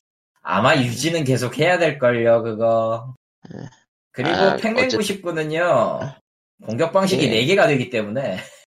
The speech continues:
Speaker 1: 방해 팩맨 중에 빨간 거 닿으면 무조건 사망입니다. <laughs>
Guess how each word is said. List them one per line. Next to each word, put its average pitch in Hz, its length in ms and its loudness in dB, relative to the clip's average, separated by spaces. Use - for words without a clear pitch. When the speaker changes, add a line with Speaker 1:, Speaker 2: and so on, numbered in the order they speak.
Speaker 1:
방해 139 320 0
팩맨 214 340 0
중에 170 220 -2
빨간 202 300 2
거 208 80 2
닿으면 139 340 4
무조건 139 300 -2
사망입니다. 113 560 0
<laughs> - 340 -4